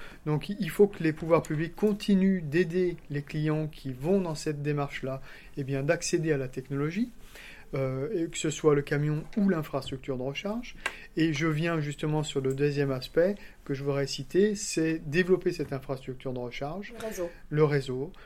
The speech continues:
Speaker 1: le réseau de recharge public, euh, et également limiter, réduire les temps de raccordement au réseau, puisqu'aujourd'hui, euh, un client qui veut passer à l'électrique doit forcément installer sa solution de recharge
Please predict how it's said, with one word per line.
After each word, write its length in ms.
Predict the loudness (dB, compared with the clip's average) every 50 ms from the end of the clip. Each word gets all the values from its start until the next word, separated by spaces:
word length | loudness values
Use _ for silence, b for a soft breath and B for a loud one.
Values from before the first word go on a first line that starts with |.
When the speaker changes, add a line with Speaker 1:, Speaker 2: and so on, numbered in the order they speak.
| B B -4
Speaker 1:
le 80 | 0
réseau 300 | 2 2 2 2 2 2
de 80 | 4 6
recharge 560 | 6 6 6 6 4 4 4 4 2 -2 -8 -12 -6
public, 580 | -4 -2 -2 0 -2 0 -2 -2 -4 -6 -12 B B B B B B B -2
euh, 160 | 0 0 0 0 2
et 180 | 2 4 4
également 460 | 4 4 4 4 4 4 2 2 0
limiter, 580 | 0 0 -2 -2 -4 -4 -2 0 2 4 4 4
réduire 480 | 4 4 2 2 0 -2 0 0 2 2
les 160 | 2 2 0
temps 360 | 0 -2 -4 -2 -2 -2 -2
de 100 | 0 0
raccordement 720 | 0 0 -2 0 0 0 2 2 0 -2 -2 -2 -4 -4
au 20 |
réseau, 400 | -4 -4 -4 -2 0 0 0 0 -2
puisqu'aujourd'hui, 880 | -6 -6 -6 -6 -6 -6 -4 0 2 2 2 2 0 0 0 -2 -2 -4 B B B B B B B B -6
euh, 340 | -4 -4 -2 -2 -2 -4 -4 -4
un 200 | -2 -2 0 0
client 440 | -2 -4 -4 -2 -2 -2 -2 -2 -4
qui 160 | -4 -4 -2
veut 140 | 2 2 2
passer 300 | 2 2 -2 -2 0 0
à 40 | 2
l'électrique 520 | 2 2 -2 -4 -6 -2 -2 -2 0 0
doit 280 | -2 2 2 2 2 2
forcément 560 | -2 -6 -6 -6 -6 -8 -6 -4 -2 -2 -2
installer 340 | -2 -2 -2 -2 -2 -2 -2
sa 160 | -4 -6 -8
solution 420 | -6 -6 -6 -6 -6 -6 -6 -4 -4
de 60 | -4
recharge 540 | -2 -2 -2 -2 -2 -2 -2 -2 -2 -4